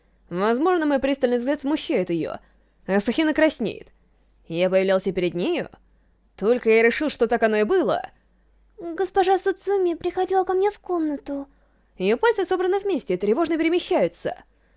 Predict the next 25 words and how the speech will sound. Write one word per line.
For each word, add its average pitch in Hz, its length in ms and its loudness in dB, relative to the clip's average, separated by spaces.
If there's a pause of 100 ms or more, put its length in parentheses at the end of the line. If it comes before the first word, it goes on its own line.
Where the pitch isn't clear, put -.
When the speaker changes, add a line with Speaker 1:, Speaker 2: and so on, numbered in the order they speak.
(440)
Speaker 2:
Та 392 160 2
странная 403 480 0
госпожа 392 420 0
Суцуми, 392 600 -2 (500)
я 403 280 0
не 440 120 2
знаю, 427 240 2
как 349 140 -2
описать. 359 540 -2 (340)
Она 381 220 0
походила 392 380 0
на 381 100 0
фальшивку. 349 760 0 (560)
Speaker 1:
Да, 180 460 0
определённо 262 560 0
фальшивка. - 580 0 (480)
Несомненно 320 560 0
то, 302 100 0
что 294 160 -2
проблема 240 400 2
в 214 80 -12
том, 294 160 -2
что 277 160 -2
это 262 140 2
произошло. 240 560 2